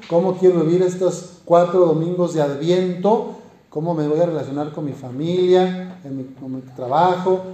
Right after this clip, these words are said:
con mis vecinos? ¿Cómo puedo ser una persona más compasiva, más empática, más servidora de los pobres,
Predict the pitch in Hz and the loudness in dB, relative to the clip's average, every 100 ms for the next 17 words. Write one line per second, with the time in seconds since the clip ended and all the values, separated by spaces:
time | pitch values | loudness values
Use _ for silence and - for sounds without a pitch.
0 | - 143 139 131 123 - 160 165 190 190 | -14 -10 -8 -6 -8 -10 -8 -4 -4 -4
1 | 185 - - - _ - 151 170 156 156 | -6 -12 -18 -20 _ -8 -4 -2 0 0
2 | 156 156 156 151 - 156 147 151 - 156 | 0 -2 -2 -4 -6 -4 -4 -4 -6 -4
3 | 151 - - - 170 196 190 190 190 - | -4 -8 -12 -8 -4 0 2 2 0 -8
4 | - _ _ 131 135 156 165 - - - | -18 _ _ -12 -4 -2 -4 -6 -16 -14
5 | 131 123 135 151 180 190 - 185 185 185 | -14 -8 -2 -2 -2 -4 -4 0 0 -2
6 | 180 - - 139 147 151 156 147 131 127 | -12 -18 -14 -8 -8 -4 -4 -4 -4 -4
7 | 135 165 180 180 180 143 131 - - 139 | 0 4 4 2 -2 -6 -8 -10 -6 2
8 | 175 196 196 202 196 - | 2 4 2 0 -2 -12